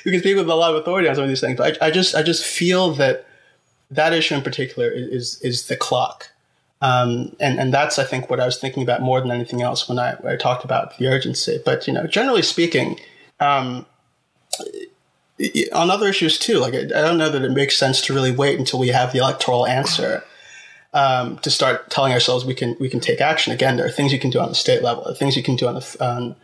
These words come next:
the local level within your own communities to really improve things,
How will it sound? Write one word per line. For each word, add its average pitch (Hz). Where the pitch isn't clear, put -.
the 123
local 143
level 117
within 139
your 135
own 139
communities 139
to 123
really 123
improve 196
things, -